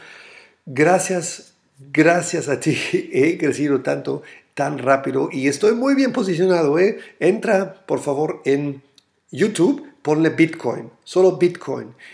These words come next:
Y mira qué, qué pasa en Argentina, mi amigo Matías me dijo que ya estoy en el segundo lugar, tercer lugar, entonces eso me hace muy feliz. Y eso fue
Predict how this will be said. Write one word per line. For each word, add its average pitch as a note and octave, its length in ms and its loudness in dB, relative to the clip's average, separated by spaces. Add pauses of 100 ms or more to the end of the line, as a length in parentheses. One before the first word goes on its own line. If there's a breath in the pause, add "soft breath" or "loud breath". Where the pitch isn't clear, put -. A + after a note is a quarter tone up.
(160 loud breath)
Y C#3+ 140 0
mira E3+ 360 2
qué, B2+ 540 -4
qué C3 120 -4
pasa F3 440 0 (220 loud breath)
en C#3 160 -2
Argentina, D3 560 -2
mi C#3 140 -2
amigo C#3+ 600 -2 (760)
Matías D3 380 0
me C3+ 100 -4
dijo C3 360 0 (200 loud breath)
que B2+ 120 -6
ya C#3 100 0
estoy C3 460 -2 (180)
en - 60 -8
el B2 60 -4
segundo D3+ 380 -2
lugar, C3 400 2
tercer D3 360 -4
lugar, C3 440 0
entonces A#2+ 520 -10
eso C3+ 220 -6
me B2+ 100 -10
hace B2 160 -10
muy A#2+ 160 -4
feliz. C3 300 -8
Y F#3 80 6
eso F#3 160 0
fue F3+ 360 0